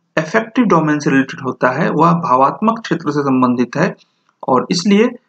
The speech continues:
नैतिक निर्णय बौद्धिक योग्यता से संबंधित नहीं है। बौद्धिक योग्यता होते हुए भी नैतिक निर्णय हम गलत कर सकते हैं, तो नैतिक निर्णय करना बौद्धिक योग्यता के अंतर्गत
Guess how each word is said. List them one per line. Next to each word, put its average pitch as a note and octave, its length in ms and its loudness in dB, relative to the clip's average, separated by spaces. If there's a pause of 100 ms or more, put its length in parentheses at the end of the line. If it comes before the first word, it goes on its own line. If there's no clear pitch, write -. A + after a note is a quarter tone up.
(220)
नैतिक E3+ 440 0
निर्णय E3+ 440 4 (280)
बौद्धिक C3 360 2
योग्यता D3 400 2
से - 120 -12
संबंधित B2+ 480 0
नहीं C#3 240 2
है। E3+ 120 2
बौद्धिक B2 300 0
योग्यता D3 300 0
होते C3+ 300 -2
हुए E3 120 2
भी G#3 140 2
नैतिक D3+ 340 0
निर्णय C3 300 2
हम D3 160 -2
गलत B2+ 200 0 (100)
कर C#3+ 80 -2
सकते - 380 -6
हैं, G3+ 160 0
तो - 400 -12
नैतिक E3+ 380 0
निर्णय C#3+ 280 2
करना B2+ 480 -2 (600)
बौद्धिक C#3+ 280 2
योग्यता C3+ 300 2
के B2+ 120 -6
अंतर्गत C3+ 420 -4